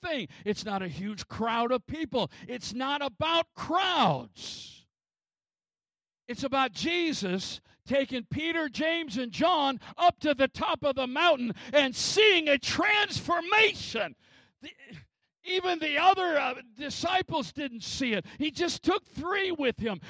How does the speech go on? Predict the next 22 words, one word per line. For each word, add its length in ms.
I, 380
I 40
don't 140
know 120
what 180
that's 240
about, 340
but, 220
and 240
maybe 320
that's 300
you. 80
Maybe 340
you 260
need 220
to 80
understand 500
you 280
are 280
one 260
of 100
the 100